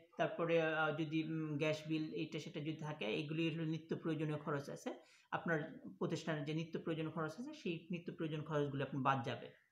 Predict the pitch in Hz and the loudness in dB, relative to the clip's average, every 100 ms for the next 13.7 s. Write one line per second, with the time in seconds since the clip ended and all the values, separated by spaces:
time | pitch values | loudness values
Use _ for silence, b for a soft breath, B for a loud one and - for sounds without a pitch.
0 | _ b b b b b 214 208 240 262 | _ b b b b b 4 8 8 8
1 | - - - _ _ 180 190 185 220 175 | 6 -6 -20 _ _ -2 2 6 8 10
2 | 175 170 - 214 190 180 165 160 160 - | 10 10 8 2 2 6 8 10 8 4
3 | - - - 185 190 220 208 180 240 240 | -8 0 8 10 10 6 6 10 12 12
4 | 240 226 170 - - _ _ _ _ _ | 12 8 2 -2 -10 _ _ _ _ _
5 | _ _ _ _ _ _ _ _ _ _ | _ _ _ _ _ _ _ _ _ _
6 | _ - 165 165 196 226 220 220 220 240 | _ 0 4 4 2 0 2 4 4 4
7 | - - - _ 180 220 226 220 160 151 | 0 -6 -20 _ 4 8 8 6 4 0
8 | 190 240 220 262 254 240 262 247 247 - | 0 2 4 8 8 8 6 8 8 4
9 | - - 233 247 247 202 165 123 202 214 | -2 6 10 12 12 12 10 10 6 8
10 | 262 214 220 214 240 - 311 - - - | 8 8 6 2 2 10 12 12 6 -6
11 | b b b b b 254 247 277 277 - | b b b b b 8 10 10 8 6
12 | 226 220 240 190 233 254 254 254 226 226 | 6 8 8 8 10 10 10 6 2 2
13 | 208 185 190 175 147 117 | 8 8 8 4 2 -2